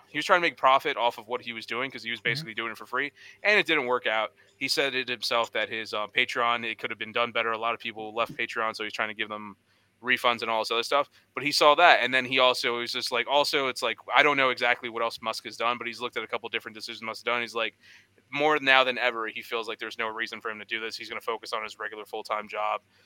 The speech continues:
Speaker 1: 'cause it's like, uh, with him not being able to make money, and then Musk made whatever decisions he made or is in the process of making whatever mis-, decisions he's making, this guy's gonna leave. And he's not the first person I left. He's the first one that comes to mind. But there's
Speaker 2: Mm-hmm.
Speaker 1: a lot of people that I look at,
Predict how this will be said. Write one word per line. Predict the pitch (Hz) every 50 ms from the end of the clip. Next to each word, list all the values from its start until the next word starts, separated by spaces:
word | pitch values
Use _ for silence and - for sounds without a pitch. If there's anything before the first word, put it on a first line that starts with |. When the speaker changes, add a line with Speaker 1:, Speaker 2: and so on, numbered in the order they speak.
| _ _ _
Speaker 1:
'cause | - 120 110 104 117
it's | 113 - -
like, | 113 107 107 104 _ - - -
uh, | 120 113 110 107 107 107 107 104 107
with | 120 113 -
him | - 135 131
not | 127 123 120
being | - 123 120
able | 120 120
to | 117
make | 113 110 -
money, | 117 110 110 110 113
and | 107 107 110
then | 110 107
Musk | 110 117 117 - - -
made | 120 117 117 113 110
whatever | 107 117 120 120 117 120 113
decisions | 117 - - 117 110 117 110 -
he | 117 110
made | 110 113 110 107 107 107 - _ _ _ _ _ _ _ _ _
or | 117 113 113 113
is | 107 113
in | 117 110
the | 107
process | - 120 117 110 110 107
of | 107
making | 110 107 104 107 110 107
whatever | 107 107 104 104
mis-, | 110 104
decisions | 95 113 107 - 117 110 104 104
he's | 104 101
making, | 107 107 104 - 110 107
this | 107 117 110
guy's | - 117 113 113 -
gonna | 117 107 104
leave. | 110 120 113 101 -
And | -
he's | 143 156
not | 190 165 151
the | 139
first | - 151 143 135 -
person | - 123 120 - - 117
I | 107 104
left. | 107 113 107 -
He's | 113 110 117
the | 113
first | - 123 117 113
one | - 110
that | 104 -
comes | 123 110 104 -
to | 101
mind. | 101 104 107 110 127 156 - _ _ _ _ _ _ _ _ _ _
But | - 120 127
there's | 131 131 131
Speaker 2:
Mm-hmm. | 131
Speaker 1:
a | 123
lot | 131 131
of | 123
people | - 131 120 120 113
that | 117 104
I | 113 120 127 131 127 120 113 113 113 110 - _ _ _ _ -
look | 127 123 139 139 - 135
at, | 113 104 98 101 -